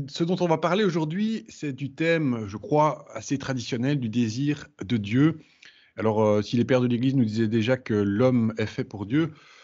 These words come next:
ce thème du désir de Dieu a été l'objet en théologie d'un traitement qui me semble plus élaboré, notamment, euh, grâce à Thomas d'Aquin au treizième siècle, et puis, euh, bien d'autres penseurs à sa suite.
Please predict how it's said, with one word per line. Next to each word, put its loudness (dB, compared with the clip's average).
ce -4
thème 2
du -2
désir -2
de -4
Dieu 4
a 2
été 0
l'objet 0
en 4
théologie 2
d'un 2
traitement 2
qui -4
me 2
semble 0
plus 6
élaboré, 4
notamment, -2
euh, -8
grâce -8
à -4
Thomas 0
d'Aquin -4
au -2
treizième -6
siècle, -8
et -4
puis, 2
euh, 4
bien 4
d'autres 0
penseurs -6
à -2
sa -10
suite. -20